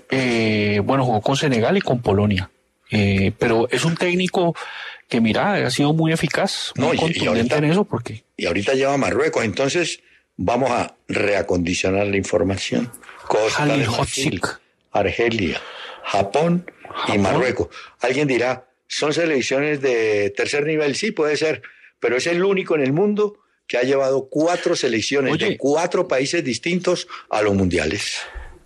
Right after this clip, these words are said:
Speaker 1: Recordemos un partido que fue una locura, fue de los mejores partidos de dos mil dieciocho en
Speaker 2: Sí.
Speaker 1: Rusia. Fue el que jugó Bélgica contra el Japón de Halilhodzic.
Speaker 2: Bueno.
Speaker 1: Y ganó Bélgica tres dos, un partidazo, Hernán, un
Speaker 2: Muy bien.
Speaker 1: partidazo se jugó. Muy buen técnico, sí,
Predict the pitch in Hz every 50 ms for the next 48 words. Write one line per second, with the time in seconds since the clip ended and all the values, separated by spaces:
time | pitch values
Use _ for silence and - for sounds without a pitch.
0 | - _ - - 147 156 147 - 143 135 131 131 135 147 156 170 175 160 - 180
1 | 175 170 - 170 170 170 - 196 147 - - 226 226 247 143 151 135 - - 139
2 | 131 123 110 113 120 131 147 165 175 180 170 147 127 110 131 135 147 - - 175
3 | 147 131 - 127 131 143 160 156 135 117 113 113 113 113 135 135 - - - -
4 | - - - - - 160 165 - - 104 98 - - - 143 151 - - 170 156
5 | 139 - - 143 135 127 120 131 139 147 165 185 202 190 - 220 - - 247 240
6 | - - 180 147 143 135 131 120 117 117 110 107 120 117 117 - 131 131 131 139
7 | 160 165 160 170 147 135 127 117 113 113 107 107 107 - - - 160 - - -
8 | - - - - - - - - - - - - - - 131 135 131 151 147 135
9 | 135 131 127 135 139 151 160 175 175 185 - 185 156 139 - 143 143 143 139 139
10 | 175 196 180 - - - 156 160 139 - - 180 180 175 - - - 165 143 131
11 | 135 147 - - 170 160 156 160 165 175 - - - 202 220 240 294 269 208 180
12 | - - 185 165 156 147 - - 156 143 135 135 139 190 185 - 180 156 147 120
13 | 131 160 202 208 - - - - - - 165 180 208 202 214 220 214 214 226 220
14 | 214 208 175 - - 110 - - 180 214 -